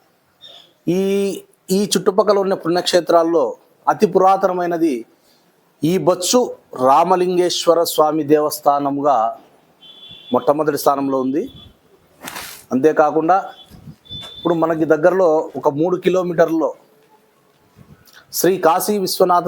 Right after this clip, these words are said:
స్వామి దేవాలయం, అతి పురాతనమైనది. అతి పురాతనం అంటే దాదాపు రెండు వందల నుండి మూడు వందల సంవత్సరాల క్రితం నాటి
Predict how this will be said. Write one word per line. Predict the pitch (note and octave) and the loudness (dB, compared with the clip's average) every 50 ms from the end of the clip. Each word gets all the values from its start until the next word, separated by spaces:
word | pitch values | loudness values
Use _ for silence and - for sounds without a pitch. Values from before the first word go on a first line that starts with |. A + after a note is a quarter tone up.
| E3 - | -2 0
స్వామి | - E3+ E3+ E3 E3+ E3 | 2 2 2 2 0 0
దేవాలయం, | D3+ D#3+ D#3+ D#3+ D#3 D#3 D#3 D3+ C#3+ G#2+ - - | 2 2 2 4 2 2 2 0 -2 -4 -2 -2
అతి | C3+ C#3+ F#3 F3+ | 2 2 2 2
పురాతనమైనది. | D#3+ F3 E3+ E3+ F3 F3 E3 E3+ E3 E3 D#3+ D#3 D3+ D3+ C#3+ C#3 C3+ A#2 - - | 2 2 2 4 2 2 2 2 0 0 0 -2 -4 -4 -4 -4 -6 -6 -2 -2
అతి | C#3+ D3 E3+ F#3 | -2 0 0 -2
పురాతనం | - - E3 F3 F3 E3 E3+ E3 E3 | -2 2 2 2 2 2 0 -2 -2
అంటే | E3 E3 E3+ | 0 0 0
దాదాపు | D3+ C#3+ C#3 C#3 C#3+ D3+ D3+ D3+ - D#3 D3+ C3+ A#2+ A2 - - - - - - - - - _ | 2 2 0 2 2 0 0 0 -2 -2 -2 -2 -4 -6 -10 -14 -18 -20 -20 -20 -20 -20 -6 _
రెండు | B2 C#3+ D#3 D#3+ | -2 0 2 2
వందల | D#3+ D#3 D#3 D#3 D3+ D3+ | 2 2 0 0 -2 -2
నుండి | D#3 D#3 D#3+ | -2 -2 -2
మూడు | D3+ C#3+ C#3+ C#3+ | -2 -2 -4 -4
వందల | C#3+ C#3 C#3 C3+ | -4 -6 -6 -8
సంవత్సరాల | - C3+ C3 C#3 D3 - D3 D3 C#3+ C#3 | -6 -6 -4 -4 -2 0 0 0 0 -2
క్రితం | B2 C#3+ C3+ B2+ C3+ C3 C#3 | -4 -6 -4 -2 -2 0 0
నాటి | C3+ C3 B2+ C3 B2+ A#2 A2 G#2+ G#2 | -2 -2 0 0 -2 -2 -2 -4 -6